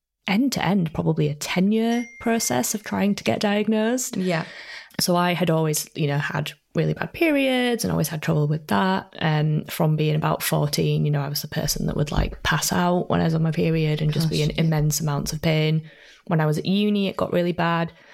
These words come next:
Speaker 1: Then as I got into my twenties, you know, in and amongst the unhinged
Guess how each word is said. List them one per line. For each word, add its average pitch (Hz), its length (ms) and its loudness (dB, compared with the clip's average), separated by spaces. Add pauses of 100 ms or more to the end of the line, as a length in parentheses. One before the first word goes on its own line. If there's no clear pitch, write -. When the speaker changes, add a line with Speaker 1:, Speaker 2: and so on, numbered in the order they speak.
(240)
Speaker 1:
Then 170 120 2
as 165 120 2
I 170 40 2
got - 160 0
into 165 200 0
my 156 80 2
twenties, 156 760 0 (100)
you 156 120 2
know, 156 220 0
in 294 100 2
and 214 100 2
amongst 180 420 0
the 156 340 0 (220)
unhinged 165 580 2